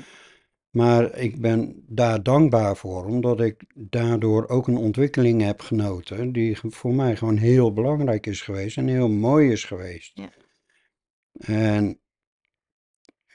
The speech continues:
Speaker 1: ja, dat het ook gewoon ge-, gemaakt heeft tot waar ik nu ben
Speaker 2: Ja.
Speaker 1: en waar ik nu mee bezig mag zijn.
Speaker 2: <laughs> Ik kan niet laten, een hele fijne collega om mee samen te werken, uiteraard. <laughs>
Speaker 1: Ja,
Speaker 2: Ja,
Speaker 1: wederzijds.
Speaker 2: dankjewel.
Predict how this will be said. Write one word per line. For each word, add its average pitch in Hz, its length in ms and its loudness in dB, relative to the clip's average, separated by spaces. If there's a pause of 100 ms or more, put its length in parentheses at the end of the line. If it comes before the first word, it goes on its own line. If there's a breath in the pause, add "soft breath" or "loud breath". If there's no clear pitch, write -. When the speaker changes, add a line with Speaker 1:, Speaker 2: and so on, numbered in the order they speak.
(180)
Speaker 1:
ja, - 220 -20
dat 117 180 -6
het 113 180 -6
ook 120 200 0
gewoon 104 260 -4
ge-, - 120 -12
gemaakt 113 580 -2
heeft 101 540 -8
tot 95 320 -12
waar 98 320 -8
ik 85 100 -12
nu 104 300 0
ben 98 480 -4 (160)
Speaker 2:
Ja. - 180 -20
Speaker 1:
en 107 120 -8
waar 104 200 -6
ik 92 140 -16
nu 98 200 -6
mee 98 180 -8
bezig 110 360 -6
mag 135 260 -6
zijn. 117 440 -6 (1160 soft breath)
Speaker 2:
<laughs> 170 420 -8 (160 loud breath)
Ik 139 120 -16
kan 139 160 -8
niet 139 120 -4
laten, 147 240 -8
een 143 80 -6
hele 151 160 -8
fijne 151 280 -4
collega 160 380 -6
om 151 60 -6
mee 151 80 -8
samen 156 360 -8
te 135 80 -20
werken, 135 300 -16
uiteraard. 160 640 -20
<laughs> 214 360 -8
Speaker 1:
Ja, 240 100 -4
Speaker 2:
Ja, 120 320 -4
Speaker 1:
wederzijds. 104 760 -4
Speaker 2:
dankjewel. 151 640 -12